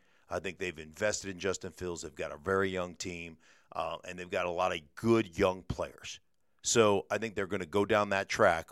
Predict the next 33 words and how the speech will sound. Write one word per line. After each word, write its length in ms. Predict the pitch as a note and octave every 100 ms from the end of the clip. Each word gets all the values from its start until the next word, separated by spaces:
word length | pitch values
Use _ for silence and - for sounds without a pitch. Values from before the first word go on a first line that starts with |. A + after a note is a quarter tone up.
| -
with 220 | F#2+ F2+
Justin 360 | G2 F#2+ - E2+
Fields. 380 | G2 F2+ E2
So 180 | - F#2
I 60 | F2
think 200 | G2+ F#2
that's, 340 | G2 - - - F#2
I 80 | F2
think 160 | G#2 F2+
that 200 | F#2+ -
thing 160 | E2+
is, 220 | D2 - - _
is 160 | E2+ D2
done. 360 | - F#2+ D2+ C2+ _ _ _ _ _
So 220 | - A2
I 140 | G#2 A#2
think 160 | A2+
it's 160 | F#2+ F2+
all 160 | G2 G2
about 300 | F2 F2+ F2
draft 400 | G2 G2 G2+ -
capital 340 | F#2 - E2+
moving 360 | E2+ F#2+ E2+ E2+
down. 280 | G2 F2+
So 140 | E2 E2+
somebody's 480 | - A#2+ A#2+ A#2 F#2
gonna 160 | F#2
have 160 | F2+ F2
a 120 | D#2
chance 500 | - - G2 E2 -
to 120 | -
move 320 | E2 F2 G2 F#2
up 240 | F2